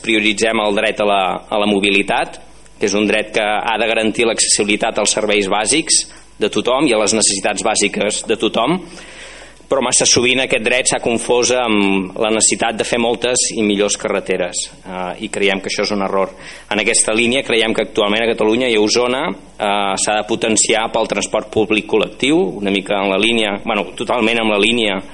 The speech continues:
de l'anterior moció, i això vol dir preus justos, bona xarxa de transport públic, I, per tant, les polítiques de mobilitat i infraestructura haurien d'afavorir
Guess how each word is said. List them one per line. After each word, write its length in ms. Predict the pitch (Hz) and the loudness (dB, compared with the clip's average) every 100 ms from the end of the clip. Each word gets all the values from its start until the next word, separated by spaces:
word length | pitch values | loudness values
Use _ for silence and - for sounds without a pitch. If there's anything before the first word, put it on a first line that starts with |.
| - - - | -20 -14 -4
de 80 | |
l'anterior 800 | 101 104 98 98 101 101 98 95 - - - - | 0 0 0 0 2 2 2 -2 -6 -18 -20 -8
moció, 400 | 98 98 - 117 | -2 0 2 2
i 80 | 135 | 2
això 160 | 110 107 | 2 2
vol 140 | 104 | 2
dir 160 | 104 101 | 2 0
preus 240 | 101 98 | 0 0
justos, 400 | 123 123 131 131 | 0 0 -2 0
bona 240 | 110 101 101 | 0 -2 0
xarxa 380 | 104 - 104 92 | -2 0 -2 -2
de 60 | |
transport 340 | 101 - 98 - | -4 -2 -4 -2
públic, 420 | 120 123 127 131 - - - - - - - - - | 0 2 2 0 -6 -20 -20 -20 -20 -20 -20 -12 -6
I, 80 | 120 | -2
per 220 | 123 117 | -2 -2
tant, 240 | 131 139 | -2 0
les 240 | 147 127 - - | 2 2 0 0
polítiques 480 | 117 117 120 127 | 0 0 2 2
de 60 | 123 | 2
mobilitat 460 | 120 120 120 123 117 | 2 2 2 0 0
i 60 | |
infraestructura 680 | 113 123 - 123 - 131 135 143 110 | 0 0 0 -2 0 0 2 2 2
haurien 340 | 117 117 120 | 4 4 2
d'afavorir 460 | 117 120 117 123 | 0 0 2 2